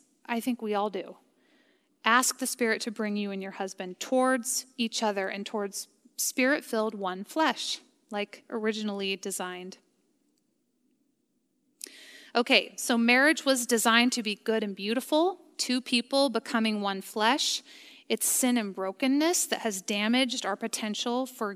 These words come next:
good, beautiful relationships and that has made marriage such a struggle. So we've talked about the design and the dam-, and the damage. Let's talk about the dream. So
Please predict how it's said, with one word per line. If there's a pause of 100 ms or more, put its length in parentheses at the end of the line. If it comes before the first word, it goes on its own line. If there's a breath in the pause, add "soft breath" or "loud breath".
(140)
good,
beautiful
relationships
and
that
has
made
marriage (440 loud breath)
such
a
struggle. (800)
So
we've
talked
about
the
design
and
the
dam-,
and
the
damage.
Let's
talk
about (160)
the
dream. (3250 loud breath)
So